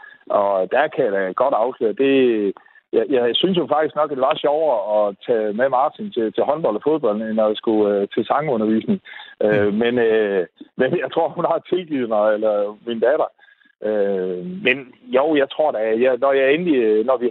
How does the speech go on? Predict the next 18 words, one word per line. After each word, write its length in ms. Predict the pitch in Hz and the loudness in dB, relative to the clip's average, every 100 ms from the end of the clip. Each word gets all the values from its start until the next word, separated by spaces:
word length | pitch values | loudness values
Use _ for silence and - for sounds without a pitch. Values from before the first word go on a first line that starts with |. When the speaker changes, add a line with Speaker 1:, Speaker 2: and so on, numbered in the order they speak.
| 123 | 0
Speaker 1:
havde 200 | 113 101 | 0 0
fri, 180 | - 202 170 | -2 -2 -4
så 220 | 131 151 135 | -4 -4 -2
brugte 220 | 131 120 | -4 -2
jeg 60 | 123 | 0
også, 160 | 139 - - | 0 -4 -14
så 60 | - 123 | -12 -2
brugte 260 | 131 117 | 0 2
jeg 100 | 107 | 2
altid 320 | 131 - 135 | 0 0 -2
tiden 260 | 113 - 117 | -2 -2 -2
på 140 | 123 127 104 101 | 0 2 2 0
at 60 | 98 | 0
hygge 200 | 147 117 | 0 0
os 160 | 101 - | -2 -2
og 140 | 98 | -2
rejse 400 | 107 123 131 104 | 0 0 -2 -4
og, 280 | 101 101 | 0 0